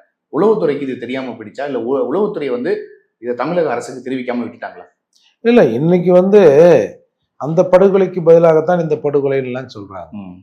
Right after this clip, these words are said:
Speaker 2: அந்த படுகொலையும் தவறு தானே?
Speaker 1: ம். கொலை
Speaker 2: சரி.
Speaker 1: என்பதே தவறு தானே?
Speaker 2: கொலை என்பதே தவறு தானே? அதை எப்படி வந்து நீங்க ஸ்மெல் பண்ணாம விட்டீங்க?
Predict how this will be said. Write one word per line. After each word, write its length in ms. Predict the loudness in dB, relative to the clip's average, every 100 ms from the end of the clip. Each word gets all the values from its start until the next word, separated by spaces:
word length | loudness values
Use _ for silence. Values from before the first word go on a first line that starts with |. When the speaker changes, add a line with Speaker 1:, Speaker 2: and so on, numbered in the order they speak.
| _ _ _ _ _ _
Speaker 2:
அந்த 360 | -4 0 4 4
படுகொலையும் 460 | 6 6 6 4 4
தவறு 300 | 4 4 0
தானே? 180 | -6 -16 -14
Speaker 1:
ம். 240 | -12 -12 -16 _ _ _ _ _ -16
கொலை 200 | -2 0
Speaker 2:
சரி. 120 | 4 4
Speaker 1:
என்பதே 240 | 4 2
தவறு 240 | 2 2
தானே? 180 | 2 0
Speaker 2:
கொலை 160 | 4 4
என்பதே 300 | 6 4 4
தவறு 300 | 2 2 0
தானே? 220 | -6 -12 -20 _ _ _ _ _ 0
அதை 240 | 6 8
எப்படி 280 | 8 8 6
வந்து 300 | 6 8 8 8 8 4 2 4 2 2
நீங்க 200 | -2 -4
ஸ்மெல் 320 | -4 -6 -6
பண்ணாம 240 | -6 -6 -8
விட்டீங்க? 340 | -12 -16